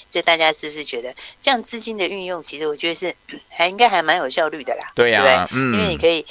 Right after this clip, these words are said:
Speaker 1: 赚了一档之后，然后再接一档，
Speaker 2: 是，
Speaker 1: 哦，而且是有进有出，
Speaker 2: 嗯。对。
Speaker 1: 哦，有进有出的做。
Speaker 2: 嗯。
Speaker 1: 哦，所以的话呢，钢铁我那天讲说，大家你要看懂大户在做什么嘛，
Speaker 2: 好的。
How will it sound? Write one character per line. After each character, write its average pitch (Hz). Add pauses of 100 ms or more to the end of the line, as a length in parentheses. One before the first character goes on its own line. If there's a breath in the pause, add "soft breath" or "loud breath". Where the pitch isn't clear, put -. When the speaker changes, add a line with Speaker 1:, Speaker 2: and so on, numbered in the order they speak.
(200 loud breath)
Speaker 1:
赚 208
了 185
一 185
档 147
之 147
后， 151
然 143
后 147
再 151
接 131
一 123
档， - (120)
Speaker 2:
是， -
Speaker 1:
哦， 127 (120)
而 170
且 -
是 98 (220 loud breath)
有 113
进 147
有 -
出， - (100)
Speaker 2:
嗯。 -
对。 107
Speaker 1:
哦， -
有 131
进 139
有 117
出 117
的 113
做。 - (200)
Speaker 2:
嗯。 131
Speaker 1:
哦， 73 (240 loud breath)
所 -
以 208
的 202
话 214
呢， 185 (260 loud breath)
钢 254
铁 214
我 135
那 156
天 208
讲 185
说， 170
大 180
家 175
你 147
要 -
看 160
懂 120 (100)
大 151
户 147
在 131
做 120
什 - (100)
么 -
嘛， -
Speaker 2:
好 90
的。 123